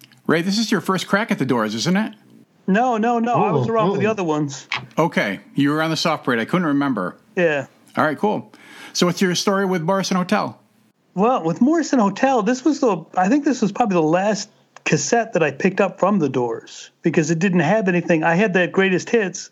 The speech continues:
Speaker 2: and the only song on Greatest Hits from this album was Roadhouse Blues. And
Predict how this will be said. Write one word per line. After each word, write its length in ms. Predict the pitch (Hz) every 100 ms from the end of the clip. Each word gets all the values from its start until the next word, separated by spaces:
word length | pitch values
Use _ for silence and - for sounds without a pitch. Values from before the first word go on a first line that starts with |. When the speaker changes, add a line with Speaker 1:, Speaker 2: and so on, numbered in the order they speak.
| _
Speaker 2:
and 120 | 175 165
the 80 |
only 240 | 190 208 175
song 400 | - 202 190 180
on 240 | 160 170
Greatest 360 | 156 185 175 160
Hits 160 | 202
from 260 | - 185 180
this 180 | 175 -
album 280 | 190 185 156
was 260 | 151 135
Roadhouse 440 | 156 170 175 170 -
Blues. 640 | 147 208 160 - - - _ _ _ _ _ _ -
And 400 | 147 143 139